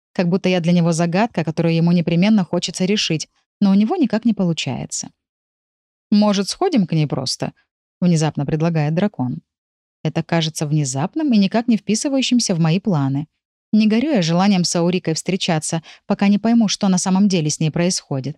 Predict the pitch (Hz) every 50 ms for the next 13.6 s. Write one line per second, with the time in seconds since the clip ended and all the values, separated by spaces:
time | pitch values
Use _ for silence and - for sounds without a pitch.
0 | _ _ _ _ _ _ _ _ - 170 156 143 135 165 240 349 320 - - 196
1 | 180 190 202 185 185 - - - 175 165 208 302 359 - - - 185 165 196 190
2 | 208 185 175 175 165 214 294 - - 196 - - 170 185 - 220 226 247 269 -
3 | - - 143 135 135 135 139 143 - _ _ _ _ _ _ _ - 214 - -
4 | - 208 160 143 151 - - - _ _ _ _ _ _ _ _ _ _ _ _
5 | _ _ _ _ - 233 254 240 247 269 262 269 - 302 302 - 320 294 226 190
6 | 160 175 170 175 - 160 - 160 170 165 - 185 170 165 160 151 147 143 143 151
7 | 151 _ _ _ _ _ _ - 175 156 170 170 165 160 160 160 151 165 165 170
8 | 165 160 190 220 233 220 170 160 151 151 139 156 160 170 180 - - - 131 127
9 | - 165 - _ _ _ _ _ _ - 226 233 233 226 233 233 - - 247 240
10 | - - - 320 339 320 208 170 165 - _ _ _ _ _ _ _ _ _ _
11 | _ _ _ - 196 190 180 175 160 - 214 196 175 147 135 135 - - 139 131
12 | 143 139 - _ _ _ _ _ - 175 160 - - 156 147 151 151 156 156 151
13 | 147 143 139 160 165 175 - - 131 127 151 156